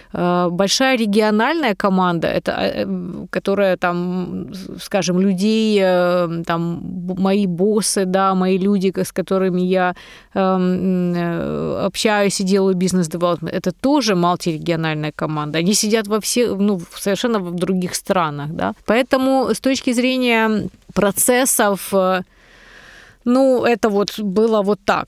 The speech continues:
да, потому что всё, всё, что тебе нужно, м, всё есть в твоём ноутбуке. Тебе ничего не нужно для того, чтобы, м,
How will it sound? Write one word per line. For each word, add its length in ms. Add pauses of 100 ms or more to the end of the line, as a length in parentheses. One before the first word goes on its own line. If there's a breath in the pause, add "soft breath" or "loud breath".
да, 260
потому 440
что 240
всё, 460
всё, 320
что 180
тебе 280
нужно, 1000
м, 440
всё 300
есть 420
в 40
твоём 380
ноутбуке. 720 (160)
Тебе 460
ничего 800
не 160
нужно 540
для 180
того, 300
чтобы, 760
м, 680